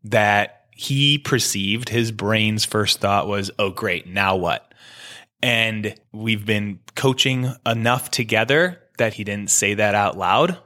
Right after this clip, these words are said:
right? Our first reaction in our brain is usually not the way we want to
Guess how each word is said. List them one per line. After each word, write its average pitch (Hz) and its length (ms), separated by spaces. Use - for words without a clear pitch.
right? 104 180
Our 95 140
first - 540
reaction 95 640
in 107 80
our 98 160
brain 101 340
is 98 160
usually 98 420
not 95 320
the 95 380
way 101 360
we 95 180
want 92 380
to 95 460